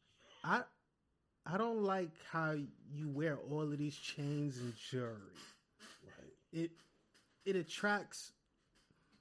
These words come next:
Speaker 1: the wrong kind of women, and it makes me feel uncomfortable."
Speaker 2: Mm-hmm.
Speaker 1: Is that the same thing?
Speaker 2: Of course.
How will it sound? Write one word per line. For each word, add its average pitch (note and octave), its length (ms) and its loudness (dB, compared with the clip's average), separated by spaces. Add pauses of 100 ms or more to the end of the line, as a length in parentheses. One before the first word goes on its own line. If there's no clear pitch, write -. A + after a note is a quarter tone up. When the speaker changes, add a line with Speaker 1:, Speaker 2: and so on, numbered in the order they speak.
(420)
Speaker 1:
the D3+ 80 4
wrong C#3+ 340 2
kind C3+ 280 -2
of B2 60 -4
women, C3 400 -2
and B2 120 -4
it A#2 80 -8
makes A#2+ 280 -10
me A2+ 220 -8
feel E2+ 220 -12
uncomfortable." - 680 -18 (380)
Speaker 2:
Mm-hmm. F#2+ 280 -10 (2000)
Speaker 1:
Is C3 120 -8
that C#3+ 180 -2
the D3 80 -4
same C#3 340 -2
thing? D3+ 300 -8 (1000)
Speaker 2:
Of C3+ 140 -6
course. - 460 -8